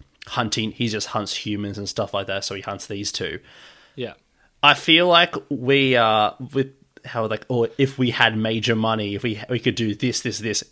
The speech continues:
Speaker 1: it's almost like a prelim to, you know, we'll be so dissatisfied with s-, all these big ideas that we'll get to, like, something so dangerous.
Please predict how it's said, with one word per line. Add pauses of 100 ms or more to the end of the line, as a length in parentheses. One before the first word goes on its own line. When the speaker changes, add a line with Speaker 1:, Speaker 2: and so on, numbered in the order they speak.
Speaker 1:
it's
almost
like
a
prelim
to,
you
know, (300)
we'll
be
so (320)
dissatisfied
with
s-,
all
these
big
ideas
that
we'll
get
to,
like,
something
so
dangerous.